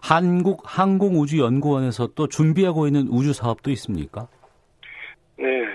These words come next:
Speaker 2: 국가 재난에 대비하고 위성과 지상 통신망을 효과적으로 결합하는 기술 등을 목표로 자기,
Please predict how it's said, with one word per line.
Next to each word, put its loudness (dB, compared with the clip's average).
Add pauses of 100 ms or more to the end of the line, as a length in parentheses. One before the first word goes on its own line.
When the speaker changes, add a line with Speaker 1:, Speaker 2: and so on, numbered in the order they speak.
(640)
Speaker 2:
국가 2
재난에 2
대비하고 -2 (540)
위성과 2 (100)
지상 0
통신망을 0
효과적으로 2
결합하는 -4
기술 -8 (500)
등을 2
목표로 0
자기, -4